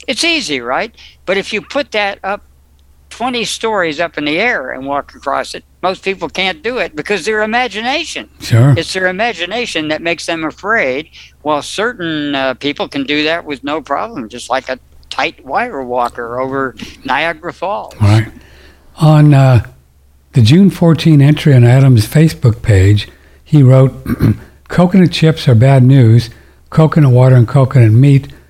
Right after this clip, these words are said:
Speaker 2: are excellent. Can Adam explain why the chips are bad news and can say what he thinks about coconut butter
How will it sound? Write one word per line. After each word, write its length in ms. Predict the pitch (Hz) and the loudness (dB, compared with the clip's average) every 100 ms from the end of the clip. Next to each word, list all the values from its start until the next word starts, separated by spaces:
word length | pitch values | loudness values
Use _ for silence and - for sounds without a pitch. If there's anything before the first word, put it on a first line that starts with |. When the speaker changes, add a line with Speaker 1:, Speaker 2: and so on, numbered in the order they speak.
| _ - | _ 0
Speaker 2:
are 100 | 120 | 2
excellent. 540 | 147 - 120 107 110 - _ _ - | 2 0 4 4 4 -2 _ _ -2
Can 140 | 151 | 2
Adam 260 | 190 226 175 | 6 6 4
explain 680 | - - 151 143 143 131 - _ _ _ - | 0 -2 2 4 4 2 -2 _ _ _ 0
why 180 | 135 | 4
the 120 | 123 113 | 4 4
chips 460 | - 160 - - | 2 0 0 2
are 60 | 113 | 4
bad 260 | 123 120 | 4 4
news 460 | 123 139 127 120 - - _ _ - | 6 6 6 4 0 -16 _ _ 0
and 160 | 127 107 | 0 4
can 240 | 135 123 | 4 4
say 360 | - 143 131 123 | 2 2 4 6
what 240 | 131 127 | 4 4
he 140 | 127 120 | 4 2
thinks 460 | - 143 123 - | 2 2 2 2
about 300 | 117 113 113 - - _ | 4 4 4 -2 -18 _
coconut 680 | - 143 123 127 110 98 98 | -2 0 4 4 6 4 2
butter 480 | 139 147 107 107 | 2 4 6 4